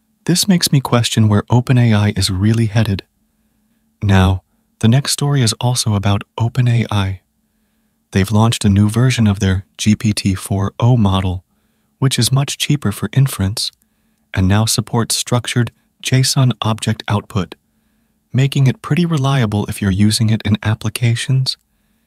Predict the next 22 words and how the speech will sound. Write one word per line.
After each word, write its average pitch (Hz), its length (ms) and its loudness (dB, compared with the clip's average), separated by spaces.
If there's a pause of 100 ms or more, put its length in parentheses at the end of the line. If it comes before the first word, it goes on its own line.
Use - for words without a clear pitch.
(220)
and 90 160 0
need 92 160 2
a 98 60 2
specifically - 760 -2
structured 110 600 -2 (280)
json 113 640 0
output. - 500 -6 (1300)
The 101 100 -2
lower 135 260 2
cost 120 420 -2
is 95 120 -4
great 101 340 -4
too. 107 320 0 (880)
Anyway, 98 460 2 (500)
that's 135 240 -2
not 139 160 4
the 127 180 0
only 135 260 6
model 101 320 2
that's 101 260 -4
now 98 140 0
cheaper. 104 500 -4